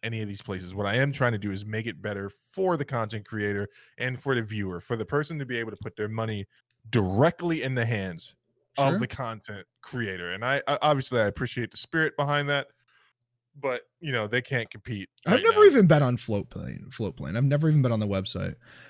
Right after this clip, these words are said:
Speaker 2: Um,
Speaker 1: I'm not even sure if it's still a thing, but I, I had it
Speaker 2: No, it
Speaker 1: downloaded
Speaker 2: is.
Speaker 1: on
Speaker 2: It's,
Speaker 1: my
Speaker 2: it's,
Speaker 1: phone.
Speaker 2: it's still
Speaker 1: It's still
Speaker 2: going. Yeah. So, I
Speaker 1: it's
Speaker 2: mean, the
Speaker 1: still going.
Speaker 2: idea was, is that they were gonna make a platform that was, that was working just well enough to keep itself afloat,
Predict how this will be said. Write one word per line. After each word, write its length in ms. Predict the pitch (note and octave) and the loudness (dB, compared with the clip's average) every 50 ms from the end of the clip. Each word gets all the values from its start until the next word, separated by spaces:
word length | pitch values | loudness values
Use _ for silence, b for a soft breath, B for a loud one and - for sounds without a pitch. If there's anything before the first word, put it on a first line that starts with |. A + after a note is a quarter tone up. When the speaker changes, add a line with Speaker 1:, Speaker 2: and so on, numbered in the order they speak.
| B B - | B B -6
Speaker 2:
Um, 520 | G2 A#2+ B2 B2 A#2+ A2 G#2 G2+ F#2 - - _ _ _ _ _ _ _ _ _ _ _ - | -2 0 2 2 2 2 2 0 -2 -4 -8 _ _ _ _ _ _ _ _ _ _ _ -4
Speaker 1:
I'm 80 | C#3+ | 0
not 80 | F#3 G#3 | 0 0
even 80 | D3 A2 | 0 0
sure 140 | G2+ - A#2 G#2+ | 0 0 0 0
if 80 | G2 | 0
it's 120 | G2+ F#2+ - | -2 -6 -6
still 180 | - A2+ G2+ | -4 -4 -4
a 40 | F#2 | -4
thing, 260 | - C3+ C#3+ C#3+ A#2+ A2+ | -4 -4 -4 -4 -4 -6
but 100 | A#2 F#2+ | -4 -4
I, 140 | F2+ G#2+ - - | -2 -4 -2 -2
I 80 | A2+ B2+ | -2 0
had 140 | D3 D3+ | 0 2
it 40 | C#3+ | 4
Speaker 2:
No, 160 | G3 A#3 B3 | 6 8 8
it 60 | A#3 - | 8 8
Speaker 1:
downloaded 200 | - - B2+ B2 | 8 6 6 6
Speaker 2:
is. 100 | B2 D#3 | 6 4
Speaker 1:
on 40 | F#3 | 4
Speaker 2:
It's, 120 | G3+ F#2+ F#2+ | 2 2 4
Speaker 1:
my 60 | - | 4
Speaker 2:
it's, 260 | - F#3 - - - | 4 4 2 -2 -2
Speaker 1:
phone. 60 | B2+ D3 | -2 -2
Speaker 2:
it's 80 | C#3+ | -2
still 160 | - - D#4+ | 0 2 2
Speaker 1:
It's 60 | D4 F3+ | 4 4
still 200 | D#3 E3+ E3+ B2 | 6 6 6 6
Speaker 2:
going. 240 | A2+ E2+ F2+ F#2+ A#2+ | 4 2 0 0 2
Yeah. 220 | D#3+ - G#2+ F#2+ - B B B B | 2 4 2 2 0 B B B B
So, 100 | B A#3+ | B 6
I 40 | A#3+ | 8
Speaker 1:
it's 100 | A#3 A3 | 10 10
Speaker 2:
mean, 40 | A#3+ B3+ | 10 10
the 80 | A#3+ B3+ | 10 10
Speaker 1:
still 0 | |
going. 140 | B3 A3+ F3+ | 8 8 8
Speaker 2:
idea 220 | F#3+ C#4 D4 A3 | 8 10 10 10
was, 280 | D#3+ C3+ C3 B2+ B2 A#2+ | 8 8 6 4 4 2
is 60 | A#2 | 2
that 160 | C3 B2 C#3 | 0 0 2
they 100 | - C#3+ | 4 4
were 120 | D#3 D#3+ D#3+ | 4 6 6
gonna 140 | D3 C3+ C3 | 4 4 4
make 160 | B2+ B2+ A#2+ | 4 2 0
a 40 | G#2+ | -2
platform 540 | - - C3+ A#2+ A2+ A2+ - B2+ G#2 G#2 | -2 -2 0 0 0 -2 -2 -2 -2 -2
that 100 | A2 F#2 D#2+ | -2 -2 -2
was, 200 | A2 A2 G2+ G2 | -4 -4 -4 -4
that 160 | E2+ B2 - | -4 -6 -4
was 140 | E2+ A#2 A2+ | -4 -6 -4
working 360 | A2+ B2 C#3+ D3 D3+ C3 A#2 G#2 | 0 0 2 2 4 2 0 0
just 360 | G#2+ A#2+ B2+ B2+ D#3 C#3+ - | 0 2 4 4 4 2 2
well 240 | C3+ A#2+ A#2+ A#2 A#2 | 0 0 2 2 2
enough 300 | A2+ G#2+ G#2+ A#2 C#3 - | 2 2 2 2 0 0
to 80 | - B2 | 0 -2
keep 200 | - B2 A2+ - | -2 -2 -2 -2
itself 260 | F2 - G#2+ F2+ F2 | -2 -4 -4 -4 -4
afloat, 420 | F2+ E2+ - - D2+ D2+ C#2+ - | -6 -8 -10 -10 -10 -12 -12 -14